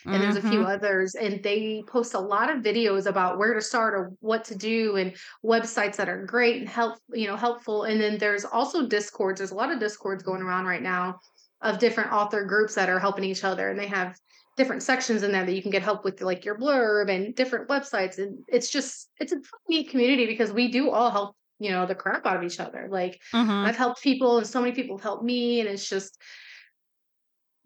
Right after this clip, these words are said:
Speaker 1: that would be my biggest thing, is make sure you're paying attention to what's going on, <laughs> you know, like, listen to authors when they're telling you, 'cause they got experiences, but not everyone is always right. Remember that. Not everyone is always right.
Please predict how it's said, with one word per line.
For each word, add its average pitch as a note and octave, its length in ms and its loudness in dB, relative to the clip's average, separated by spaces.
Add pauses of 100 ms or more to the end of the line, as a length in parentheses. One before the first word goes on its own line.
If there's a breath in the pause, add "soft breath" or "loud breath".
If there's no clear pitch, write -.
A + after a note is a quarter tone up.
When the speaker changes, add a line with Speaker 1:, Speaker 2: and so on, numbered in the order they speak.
(120)
Speaker 1:
that B3 180 4
would F4+ 100 2
be D#4+ 120 6
my A3 160 4
biggest G#3 280 2
thing, G3+ 180 0
is F#3 300 -4 (160)
make G#3 160 2
sure G#3+ 220 2
you're F#3+ 240 2
paying G3 160 0
attention F#3 300 -4
to G3 60 -6
what's F3+ 180 -6
going F#3 240 -4
on, F3+ 280 -2
<laughs> - 0 -
you C4+ 120 6
know, D4+ 140 6
like, B3+ 340 8
listen B3+ 340 4
to - 100 0
authors G3+ 380 -2
when F3+ 100 -4
they're F3+ 120 -6
telling G#3 240 -2
you, F#3 100 -2
'cause F#3 160 -4
they F#3+ 100 2
got B3+ 140 2
experiences, G#3 720 0
but G#3+ 140 4
not C#4+ 280 4
everyone D#4+ 400 4
is C#4 100 4
always A#3 360 4
right. A3 320 2
Remember B3 360 4
that. A3 320 2
Not G#3+ 200 0
everyone C4 400 2
is A#3 100 2
always G#3 240 2
right. F#3 300 0